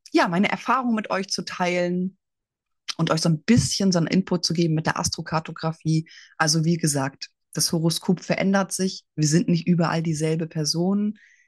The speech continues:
Wir können durch unterschiedliche Orte unterschiedliche Erfahrungen machen, unterschiedliche Entwicklungsprozesse durchlaufen.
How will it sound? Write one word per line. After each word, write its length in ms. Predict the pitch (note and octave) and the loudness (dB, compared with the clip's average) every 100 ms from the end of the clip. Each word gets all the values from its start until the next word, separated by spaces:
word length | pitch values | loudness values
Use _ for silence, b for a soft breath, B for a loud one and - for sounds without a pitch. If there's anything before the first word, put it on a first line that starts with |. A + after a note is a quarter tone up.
| b - | b -8
Wir 120 | E3 | -4
können 260 | - F3 F3 | 0 2 2
durch 140 | E3 | 0
unterschiedliche 640 | F3 E3 F3 D#3+ D#3+ D#3+ | 0 0 -2 -4 -4 -4
Orte 320 | - E3 F3+ - | -2 -2 -4 -6
unterschiedliche 600 | E3 D3+ - E3 D#3 D3+ | -4 -4 -6 -6 -4 -4
Erfahrungen 500 | D#3 D#3+ E3 F3 E3+ | -2 -2 0 0 -2
machen, 260 | E3 F3 | -2 -4
unterschiedliche 680 | E3 D#3 D3 - - D#3 - | -4 -4 -4 -6 -8 -8 -4
Entwicklungsprozesse 1400 | D3 C3+ E3 A#3+ - F#3+ G3 - - F3 - E3+ E3+ F3+ | -4 2 2 2 0 2 2 0 -6 -4 -2 -2 -2 -2
durchlaufen. 840 | E3+ E3+ D#3+ E3 F3 - F3 F3 | -4 -4 -2 -2 -2 -4 -6 -6